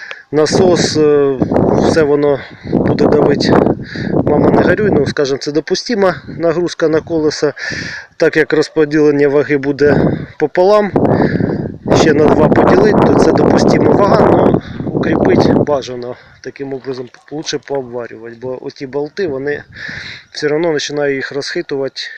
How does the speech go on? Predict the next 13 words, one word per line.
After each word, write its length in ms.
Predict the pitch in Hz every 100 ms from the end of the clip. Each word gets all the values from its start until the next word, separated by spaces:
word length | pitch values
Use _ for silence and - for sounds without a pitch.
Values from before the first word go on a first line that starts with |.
| - -
і 100 | 131
вони 180 | 135
починають 420 | 143 131 139 135 -
репіти 440 | 143 - - -
при 720 | - - - - - - -
повному 440 | - - - - -
навантаженні. 640 | - - - - - - -
А 20 |
так, 160 | - 139
в 60 |
принципі, 460 | - 139 - - 104 - - - -
достатньо. 580 | - - - 120 - 113 - - - - - - - - - -
Так. 360 | 165 110 -